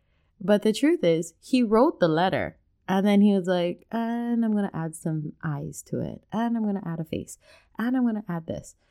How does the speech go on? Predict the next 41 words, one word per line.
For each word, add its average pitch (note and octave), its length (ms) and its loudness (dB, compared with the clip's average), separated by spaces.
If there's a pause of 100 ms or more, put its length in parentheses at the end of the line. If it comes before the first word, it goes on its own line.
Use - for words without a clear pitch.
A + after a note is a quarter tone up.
(180)
So A3 360 0 (760)
I A3 200 4
had C#4+ 260 -2
to F#3+ 80 -4
take E3+ 200 -2
a D#3+ 40 -6
step D3 260 -6
back C#3+ 240 -6
as D#3 100 -10
a D#3+ 60 -6
parent G#3 640 -2
and E3+ 160 -4
go, E3+ 340 -6 (100)
"Hey, B3 120 -4
you F3 160 -4
know F#3+ 120 -4
what? D#3 220 -4
He's G#3 240 -6
actually B3 380 -4
doing F3+ 260 -2
the E3+ 80 0
task, E3 460 -6
but F#3 140 -2
he's G#3+ 200 -2
taking F3 320 -2
it D#3+ 120 -4
a D#3 40 -6
step - 280 -6
further F3+ 460 -4 (360)
to G3 180 0
make F3 260 0
it F3+ 140 -2
more E3 240 0
enjoyable D#3+ 840 -2
for - 140 -10
him." D3+ 300 -8 (1080)
And F#3+ 320 0 (160)
I E3 180 -4
just G#3+ 220 -6
pulled G#3 240 0
away A#3 320 -2